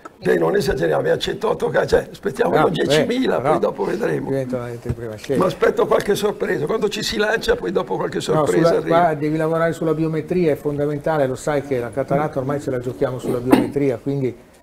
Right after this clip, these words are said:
Speaker 2: io uso tre biometri, tre formule, ogni volta è sempre una scelta ponderata e, eh, al fine di capire il risultato, poi comunque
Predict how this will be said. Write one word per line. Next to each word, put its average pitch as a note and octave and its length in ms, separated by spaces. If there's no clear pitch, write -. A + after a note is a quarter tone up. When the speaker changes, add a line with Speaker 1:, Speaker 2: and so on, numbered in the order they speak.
Speaker 2:
io C#3+ 160
uso C3+ 180
tre C#3+ 220
biometri, D3 1000
tre C#3 160
formule, D3 600
ogni C#3+ 180
volta C#3+ 580
è C3+ 80
sempre C#3 640
una C3+ 200
scelta C#3 380
ponderata C3+ 960
e, C#3+ 320
eh, C#3 340
al D3 200
fine F3+ 280
di D3+ 80
capire E3 380
il D3 60
risultato, C3+ 760
poi C3 260
comunque C3 480